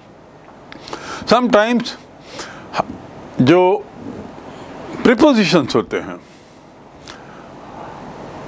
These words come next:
उन, वो एडवर्बियल फ्रेज जैसे होते हैं। उदाहरण के लिए, each article was sold at over a pound। Over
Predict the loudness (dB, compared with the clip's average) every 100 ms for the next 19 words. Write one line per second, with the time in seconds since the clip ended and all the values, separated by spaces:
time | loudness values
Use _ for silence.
0 | 2 4 6 6 6 4 0 _ 0 2
1 | 4 4 4 4 2 2 -4 -4 -4 -12
2 | _ _ -6 -4 -4 -6 -8 -12 -14 -14
3 | -16 -2 2 2 0 -4 -2 2 0 -2
4 | _ _ 4 4 4 4 4 4 -2 -2
5 | 0 0 -4 -4 0 4 6 4 -2 -16
6 | _ _ _ _ _ 2 2 0 -6 _
7 | _ _ _ _ _ 2 4 4 4 0
8 | -2 _ -8 -8 _ -4 -4 -6 -16 _
9 | _ _ _ _ _ _ _ 4 6 6
10 | 2